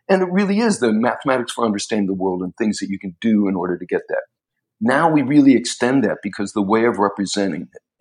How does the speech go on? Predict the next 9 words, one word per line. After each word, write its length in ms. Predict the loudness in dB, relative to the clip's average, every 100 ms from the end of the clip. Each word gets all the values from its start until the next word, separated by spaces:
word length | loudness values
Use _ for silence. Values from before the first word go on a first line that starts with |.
| _
the 60 | -2
way 220 | 2 2
of 120 | 0 -4
interacting 720 | -2 0 0 0 -2 -8 -8
with 180 | -8 -6
it, 140 | -6 -8 -18 -18 -8 -2
isn't 320 | 0 0 2
just 380 | 4 2 0 -2
through 460 | 2 4 2 -2